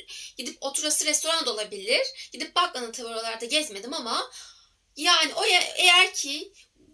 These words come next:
bu dönüşümü sağlarlarsa yemek konusunda, aşçının yaptığı yemekleri denerlerse ve geliştirirlerse ve bu donmuş yemek olayından çok kendileri bir şeyler daha çok üretmeye yönelirlerse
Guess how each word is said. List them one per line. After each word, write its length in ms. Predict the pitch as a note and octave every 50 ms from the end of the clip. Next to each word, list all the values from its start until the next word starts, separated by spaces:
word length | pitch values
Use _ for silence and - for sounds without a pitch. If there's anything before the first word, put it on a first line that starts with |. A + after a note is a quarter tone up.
| E4
bu 140 | F4 F4+ -
dönüşümü 360 | E4 E4 E4 D#4+ - C#4 C4
sağlarlarsa 1040 | - - C#4+ C4+ C4+ C#4+ D#4+ F4 F4+ F#4 F4+ F4 D#4+ - - - A#3+ B3 C4 D#4 G4 F4
yemek 280 | D4 B3+ B3 B3+ B3 B3
konusunda, 800 | - B3 A#3 - - - A3 A3 G#3+ A3 A3 A3+ C4 E4+ - -
aşçının 340 | B3 C4 - - - E4 D#4+
yaptığı 260 | D4+ C#4 - - B3
yemekleri 380 | A#3+ B3 B3+ B3 - B3 A#3
denerlerse 760 | A3+ A3 A3 B3+ C4+ D#4+ D#4+ D4 B3+ G#3+ G3 - - - G3+ G#3
ve 60 | A3
geliştirirlerse 1080 | G#3+ - A3+ A#3 A3+ - - - A#3 D4+ F4 F4 E4+ D#4+ C#4 B3 A#3 - - - A3 G#3+ A3+ C4 E4 A4+ A#4 - - - - -
ve 40 | A#3+
bu 100 | C4+ B3+
donmuş 340 | D#4 D#4+ D#4+ F#4 - -
yemek 280 | F#4+ D4+ D4+ D4+ - - -
olayından 560 | - C4+ C4+ C#4+ C#4+ C#4 C4+ C4+ C#4+ D4+ D4
çok 320 | C#4+ - - - A#4+ - - - - _
kendileri 380 | - D#4 D4+ C#4+ C#4+ D#4 E4+ F4+
bir 80 | D4 C4
şeyler 440 | - - C#4+ C4 C4+ B3+ C4 B3
daha 180 | B3+ B3+ C#4 D4+
çok 220 | D4 C4+ B3+ -
üretmeye 480 | - A#3+ A#3 A3+ - A#3+ A#3+ A#3 A#3 A3+
yönelirlerse 880 | A3+ A#3 A#3 A#3 C#4 F4 F4+ D#4 C4 A#3 A3+ A3 - - D#4+ F4+ F#4+ A#4+